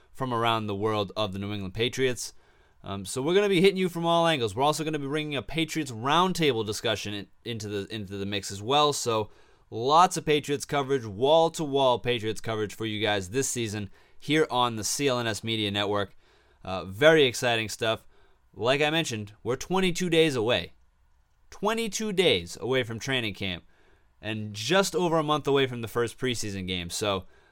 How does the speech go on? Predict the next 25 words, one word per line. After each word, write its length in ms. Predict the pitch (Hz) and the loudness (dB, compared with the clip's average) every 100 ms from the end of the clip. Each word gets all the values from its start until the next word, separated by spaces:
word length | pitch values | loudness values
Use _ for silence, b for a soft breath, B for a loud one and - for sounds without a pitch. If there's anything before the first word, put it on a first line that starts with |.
| b | b
uh, 60 | - | -16
the 140 | 95 113 | -8 -4
season 380 | - 214 202 170 | -2 0 0 0
is 140 | 120 | -4
fast 440 | - 156 160 160 | -2 6 8 8
approaching. 460 | 143 143 135 127 127 | 2 2 4 4 2
We 120 | 143 | 0
have 140 | 165 113 | 0 0
a 60 | |
lot 600 | 107 104 113 127 143 147 | 0 0 0 4 6 6
of 60 | 143 | 4
stuff 240 | - 135 117 | 0 0 0
to 80 | |
cover 260 | 110 120 113 | -2 0 2
over 140 | 110 | 0
the 100 | 107 | -2
next 160 | 110 104 | -4 -4
couple 260 | 117 107 104 | -6 -4 -2
weeks. 360 | 110 104 - - b b b | -2 -4 -10 -14 b b b
Um, 300 | 98 98 95 | -8 -6 -6
very 400 | 92 107 147 143 | -6 2 4 4
exciting 440 | 117 - 117 101 95 | 2 0 0 0 -2
stuff. 400 | - 104 95 - b b b | -2 -2 -2 -10 b b b
So, 340 | - 127 120 120 | -8 0 2 2
again, 400 | 139 156 151 | 2 2 2